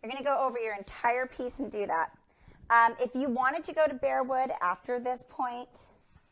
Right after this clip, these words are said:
you're always welcome to sand. But if you're like me and you're like, "You know, I'm just gonna go over the existing finish," you can do that too.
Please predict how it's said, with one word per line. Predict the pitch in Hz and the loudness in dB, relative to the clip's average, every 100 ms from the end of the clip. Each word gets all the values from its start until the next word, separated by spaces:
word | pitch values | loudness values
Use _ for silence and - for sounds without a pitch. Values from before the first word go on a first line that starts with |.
| _ - - - - | _ -20 -20 -20 -12
you're | - | -4
always | 190 185 | -4 0
welcome | 202 185 233 | 0 0 -2
to | 233 | -8
sand. | - 254 226 220 233 285 - - _ _ _ _ _ _ _ _ _ _ - | -6 -4 -2 -2 -2 -6 -12 -20 _ _ _ _ _ _ _ _ _ _ -10
But | 196 | -8
if | 190 | -4
you're | 202 | -2
like | 196 202 233 | 2 2 0
me | 277 247 240 | -6 -8 -6
and | 220 | -8
you're | 202 | -2
like, | 196 196 | 0 0
"You | - | -2
know, | 214 214 | -4 -4
I'm | 214 | -6
just | 214 | -10
gonna | 214 220 | -8 -4
go | 202 | -2
over | - 190 202 | 0 0 -2
the | 202 | -6
existing | 190 190 185 - 190 | -8 -8 -12 -10 -12
finish," | - 185 196 277 - - - _ _ _ _ _ _ _ _ - | -10 -8 -8 -10 -14 -20 -20 _ _ _ _ _ _ _ _ -18
you | 196 | -14
can | |
do | 190 190 | -8 -2
that | 202 240 - | -2 -2 -6
too. | - - 196 190 233 | -10 -4 -2 0 -2